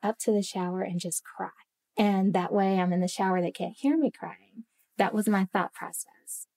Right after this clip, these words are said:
Now I don't have the shame of crying or the need to protect them so deeply from those feelings. I can talk to them about it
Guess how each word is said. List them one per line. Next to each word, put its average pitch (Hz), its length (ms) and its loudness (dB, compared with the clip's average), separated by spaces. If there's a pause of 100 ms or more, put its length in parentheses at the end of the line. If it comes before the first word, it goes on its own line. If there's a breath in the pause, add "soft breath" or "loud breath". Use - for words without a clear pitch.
(240)
Now 220 640 4
I 208 60 0
don't 269 220 0
have 233 260 0
the 185 80 0
shame 190 640 -2 (200)
of 180 400 -2
crying 175 500 -6
or 196 140 2
the 185 140 4
need 180 400 2
to 185 160 0
protect - 520 -6
them 180 140 -2
so 175 320 -4 (100)
deeply 180 400 0
from 175 240 -6
those 160 220 -6
feelings. 165 500 -8
I 180 140 -4
can 180 200 -4
talk - 440 -6 (300)
to 190 80 2
them 170 440 -2
about 185 460 -2
it 175 200 -6